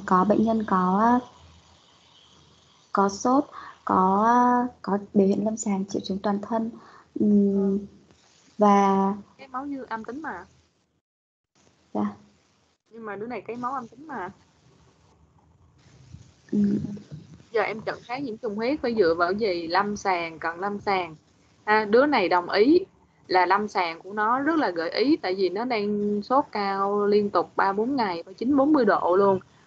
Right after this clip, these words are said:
Speaker 2: Ở một cơ địa trẻ nhỏ tháng như vậy ha, sáu tháng tuổi. Thì á hả, lâm sàng của nó mình rất nghi ngờ. Tuy nhiên về cận lâm sàng ha, mình xét nghiệm ra cận lâm sàng của nó âm tính, cái máu nó âm tính.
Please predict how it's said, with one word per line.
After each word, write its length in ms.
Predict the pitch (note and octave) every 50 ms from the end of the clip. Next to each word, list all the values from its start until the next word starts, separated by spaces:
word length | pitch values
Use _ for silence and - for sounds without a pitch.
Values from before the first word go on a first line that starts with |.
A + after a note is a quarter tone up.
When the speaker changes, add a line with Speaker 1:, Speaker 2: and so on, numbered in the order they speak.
| _
Speaker 2:
Ở 160 | - - F3 G3
một 220 | A3 G3+ F3+ -
cơ 180 | - G3+ G3 F#3+
địa 260 | F#3 D#3+ C3 D#3+ E3+ -
trẻ 340 | - D3+ - - G3+ A3+ B3
nhỏ 280 | B3 A3 - - - G#3+ -
tháng 260 | A#3+ A#3 A#3+ C4+ D4+
như 100 | C#4+ A#3+ G#3
vậy 220 | F3+ - - F3+
ha, 140 | G3+ G#3 G#3
sáu 260 | G3+ - G#3 A#3 C#4 C#4
tháng 160 | C4 C#4 D4
tuổi. 300 | - F#3 - - G#3 C#4+ - - _ _ _ _ _ _ _ _ _ _ _ -
Thì 280 | G3 F#3 F3 F3 F3
á 100 | G3 A3+
hả, 260 | A3+ G#3 F#3 F#3+ G#3 A3 G3 - - - _ -
lâm 240 | - G3+ G3 G3+ G3+
sàng 280 | - G3+ F#3 F3 D#3+ D#3+
của 80 | F3
nó 160 | F#3 G#3 A3+
mình 200 | B3 B3+ G#3 F#3+
rất 200 | F3 A#3 C#4+ -
nghi 160 | A#3+ A3+ A3 G#3
ngờ. 360 | G3 F#3 E3+ E3 D#3 D3 D3 - - - _ _ _ _
Tuy 160 | - A3 A#3 A3+
nhiên 340 | A3 A3+ A3 A3 G#3+ G#3+
về 160 | G3 F#3+ F3+ E3
cận 200 | E3 D#3+ D#3 F3
lâm 200 | G3 G#3+ G#3+ G#3 G3+
sàng 380 | - G3+ F#3 F3 E3+ E3+ F3
ha, 220 | G3 A3 A3+ A#3 A#3 - - -
mình 160 | G3+ F#3 F3+
xét 160 | F#3 A#3 C4+
nghiệm 340 | D4 C4+ G#3+ D#3+ - F3 F#3
ra 180 | G3+ G#3 G#3 G#3
cận 200 | G#3 E3+ E3+ F#3
lâm 160 | G3+ G#3 G#3
sàng 260 | G3+ G#3 F#3+ F3 E3+
của 100 | F#3+ G3+
nó 120 | G#3+ A#3+ A#3+ -
âm 200 | - A3+ A3 A3
tính, 460 | - - A#3 B3+ D4 F4+ G#4 A4+ G4+ F4+ -
cái 140 | - C4 C#4+
máu 240 | C#4 B3+ B3 C#4 D4+
nó 60 | D4+ -
âm 180 | - A#3 A3+ A3+
tính. 280 | - B3 B3+ D4+ F#4